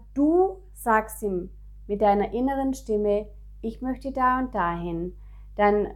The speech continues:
kommt er und, ähm, hilft dir dabei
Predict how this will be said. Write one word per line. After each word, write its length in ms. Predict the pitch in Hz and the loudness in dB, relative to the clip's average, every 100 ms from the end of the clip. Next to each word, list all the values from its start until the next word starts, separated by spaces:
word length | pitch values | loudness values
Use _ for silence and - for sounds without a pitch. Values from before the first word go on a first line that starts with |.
| - | -12
kommt 280 | - 269 269 | -4 -4 0
er 560 | - 202 202 220 226 - - - - | 2 4 4 2 -2 -10 -20 -16 -2
und, 460 | 202 208 208 208 - - - - | 2 4 2 -2 -8 -18 -20 -8
ähm, 760 | - 202 196 196 196 196 202 202 - - - - - - - - - - - | 2 4 4 2 0 -2 -6 -10 -20 -20 -20 -20 -20 -20 -20 -20 -20 -20 -16
hilft 480 | - 196 233 254 - | -4 4 4 4 0
dir 120 | 233 | 0
dabei 640 | 202 190 165 170 196 233 | 0 2 4 4 4 0